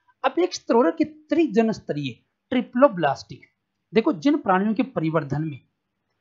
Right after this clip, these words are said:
दो स्तर बनते हैं, एक्टोडर्म और एंडोडर्म,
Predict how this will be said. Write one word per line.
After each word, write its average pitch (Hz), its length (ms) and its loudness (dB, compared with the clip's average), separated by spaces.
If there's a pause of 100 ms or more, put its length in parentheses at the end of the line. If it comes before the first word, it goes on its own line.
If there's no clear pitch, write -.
(240)
दो 185 320 6
स्तर 226 260 4
बनते 160 340 -2
हैं, - 160 -10 (320)
एक्टोडर्म 233 600 2 (420)
और 233 120 6 (380)
एंडोडर्म, 185 520 2